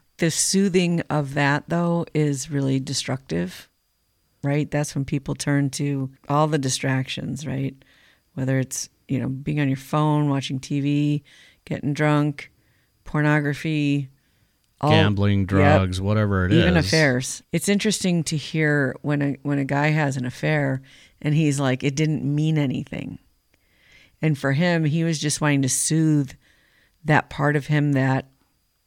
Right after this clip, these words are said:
Speaker 1: got rejected or was feeling not
Speaker 2: Mm-hmm.
Speaker 1: appreciated or whatever that is. He really wasn't looking to fall in love. He was actually just using another person. And that's why it didn't mean anything. As opposed to wi-,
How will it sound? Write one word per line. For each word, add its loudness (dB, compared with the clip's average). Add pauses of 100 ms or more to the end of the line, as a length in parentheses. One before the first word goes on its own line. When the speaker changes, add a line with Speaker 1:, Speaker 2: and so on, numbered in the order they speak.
(420)
Speaker 1:
got 4
rejected 0
or 0
was -4 (140)
feeling -2
not -2 (220)
Speaker 2:
Mm-hmm. 2 (120)
Speaker 1:
appreciated 0
or 0
whatever 0
that 2
is. 0 (360)
He 0
really 6
wasn't 2
looking -2 (500)
to -2
fall 0
in 4
love. 4
He 4
was 2
actually 0
just -6
using 0
another -4
person. -12 (600)
And 4
that's 4
why -2
it -2
didn't -2
mean 2
anything. -6 (640)
As 2
opposed -2
to 0
wi-, 0